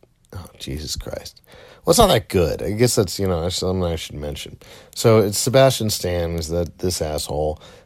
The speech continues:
M-, uh, Adam McKay was somehow on the production mix. I don't know. It's not a great movie. It's not good.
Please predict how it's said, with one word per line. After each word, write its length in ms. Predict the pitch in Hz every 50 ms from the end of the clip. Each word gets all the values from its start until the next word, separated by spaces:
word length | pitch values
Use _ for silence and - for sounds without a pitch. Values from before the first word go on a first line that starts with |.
| _ -
M-, 220 | - 104 107 - _ _
uh, 180 | - 110 113 85
Adam 280 | 85 113 120 127 127 117
McKay 400 | 110 92 - 113 101 101 101 101
was 100 | 95 -
somehow 360 | - 98 95 95 95 95 95
on 100 | 95 92
the 80 | 92
production 520 | 76 87 82 90 87 87 - - - 85 85
mix. 400 | 87 87 87 82 80 - - - -
I 60 | 87
don't 160 | 87 82 71
know. 100 | 64 - - - - _ -
It's 120 | - -
not 140 | 214 214 180
a 60 | 127
great 260 | 98 92 113 104 87
movie. 440 | 78 90 90 82 67 - - - - _ _ _ _ _ _ _ _ _ _ _ _ _ _ _ _ - - -
It's 100 | 107 -
not 180 | 120 95 82
good. 260 | 87 80 64 - -